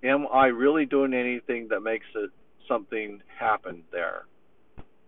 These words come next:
Can I bring drinking water to these areas? Can I do something in providing more productive food or raising the level of nutrition? And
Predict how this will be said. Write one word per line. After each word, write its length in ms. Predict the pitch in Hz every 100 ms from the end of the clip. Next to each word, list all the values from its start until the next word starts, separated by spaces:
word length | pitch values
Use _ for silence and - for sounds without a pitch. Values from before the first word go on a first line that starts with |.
| - - - - - - - - -
Can 180 | - 123
I 160 | 120 113
bring 380 | 98 123 131 120
drinking 460 | 127 120 123 110
water 340 | 104 107 107 95
to 120 | 104
these 200 | 101 92
areas? 400 | 92 87 87 85 - - - - - - - -
Can 220 | 120 113
I 140 | 117 117
do 460 | 117 131 127 123 - - - -
something 640 | 143 135 147 127 127 127 - - - - - - -
in 180 | 113
providing 560 | 101 113 117 117 110 107
more 240 | 117 139
productive 600 | 135 127 113 117 - 110 95 -
food 400 | 139 147 151 - -
or 160 | 113
raising 400 | 107 120 120 123
the 80 | 113
level 400 | 107 113 113 107
of 60 | 107
nutrition? 640 | 101 - 127 - 131 123 - - - - - - - - - - - - - - - - - -
And 320 | 117 113 110